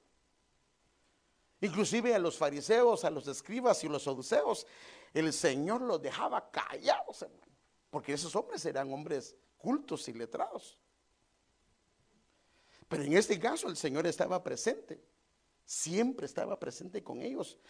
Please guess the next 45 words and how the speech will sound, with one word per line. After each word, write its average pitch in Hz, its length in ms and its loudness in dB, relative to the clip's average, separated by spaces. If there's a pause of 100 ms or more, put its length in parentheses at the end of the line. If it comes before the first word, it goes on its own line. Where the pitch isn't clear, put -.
(300)
Ahora 185 480 10
ellos 196 260 4
son 214 160 4
los 214 120 2
responsables 175 920 -2
de 143 120 0
hacer 185 400 -2 (320)
esta 170 440 2
gran 196 380 0
comisión, 202 800 0
esta 156 460 0
gran 208 320 4
labor 202 420 2
que 156 220 -2
Él 190 60 0
les 202 160 2
había 160 360 0
dado. 214 400 4 (260)
Y 180 120 4
ellos 240 280 6
sabían 220 480 2
que 185 120 -2
la 151 160 2
tarea 175 420 2 (200)
no 175 240 2
era 214 160 4
fácil, 226 500 -2
porque 156 420 -2 (160)
el 165 140 0
mismo 233 340 0
Señor 170 320 -2
les 233 180 2
había 175 280 2
dicho 220 320 -2
que - 80 -6
los 147 200 -4
iba 196 160 2
a 180 40 -4
mandar 160 400 4 (260)
como 156 320 2
lobos, 220 640 4
como, 160 140 -4
perdón, 190 260 4
como 160 300 2
ovejas 415 560 -2